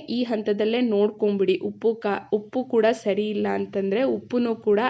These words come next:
ಆ್ಯಡ್ ಮಾಡ್ತಾ ಹೋಗ್ಬೇಕಾಗತ್ತೆ. ಯಾಕಂತಂದ್ರೆ ಕುದಿ ಬಂದ್ಮೇಲೆ ಉಪ್ಪೆಲ್ಲ ಆ್ಯಡ್ ಮಾಡಿದ್ರೆ ಅಷ್ಟೊಂದು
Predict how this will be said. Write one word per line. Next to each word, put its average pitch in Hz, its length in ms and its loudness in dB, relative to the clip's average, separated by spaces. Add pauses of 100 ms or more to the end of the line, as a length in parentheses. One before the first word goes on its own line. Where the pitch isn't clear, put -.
ಆ್ಯಡ್ 202 260 -2
ಮಾಡ್ತಾ 196 340 -2
ಹೋಗ್ಬೇಕಾಗತ್ತೆ. 190 920 -2 (540)
ಯಾಕಂತಂದ್ರೆ 220 600 2 (100)
ಕುದಿ 226 260 0
ಬಂದ್ಮೇಲೆ 220 460 0
ಉಪ್ಪೆಲ್ಲ 208 400 2 (140)
ಆ್ಯಡ್ 202 280 -2
ಮಾಡಿದ್ರೆ 190 480 0 (360)
ಅಷ್ಟೊಂದು 214 540 0